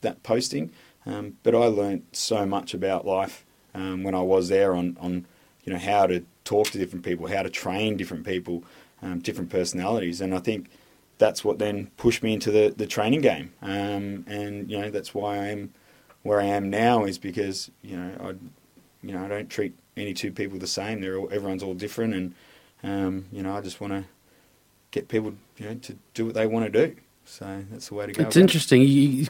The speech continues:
Speaker 2: come across as a people person go-, kind of guy, like.
Speaker 1: Oh, thanks, mate.
Speaker 2: And, uh,
Speaker 1: <laughs>
Speaker 2: you know, like, w-, I mean, I, I, I do security work, and
Speaker 1: Yep.
Speaker 2: I love what I do because I get to connect with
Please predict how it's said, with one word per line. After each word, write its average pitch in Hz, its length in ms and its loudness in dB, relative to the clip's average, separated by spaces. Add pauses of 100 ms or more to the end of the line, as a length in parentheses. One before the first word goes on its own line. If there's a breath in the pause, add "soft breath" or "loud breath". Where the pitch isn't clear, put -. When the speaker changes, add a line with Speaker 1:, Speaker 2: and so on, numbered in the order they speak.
Speaker 2:
come 170 180 10
across 143 320 8
as 110 100 4
a 104 60 2
people 117 280 6
person 104 460 4
go-, 104 200 2 (100)
kind 110 200 4
of 92 60 -2
guy, 98 220 4
like. 92 340 0
Speaker 1:
Oh, 95 140 -8
thanks, - 320 -10
mate. 87 100 -10 (120)
Speaker 2:
And, 127 320 8
uh, 117 500 8 (160)
Speaker 1:
<laughs> - 240 4 (260 loud breath)
Speaker 2:
you 190 120 8
know, 147 200 12
like, 151 220 12
w-, 143 200 -2
I - 40 4
mean, 170 380 12 (540)
I, 151 840 12 (120)
I, 139 100 8
I 147 40 12
do 120 680 4
security 107 500 8
work, 101 380 6
and 110 240 6
Speaker 1:
Yep. - 120 2
Speaker 2:
I 127 80 10
love 139 240 12
what 120 100 10
I 117 80 12
do 117 180 8
because 110 280 4
I 113 100 8
get 104 140 4
to 110 80 0
connect 110 340 4
with - 280 -2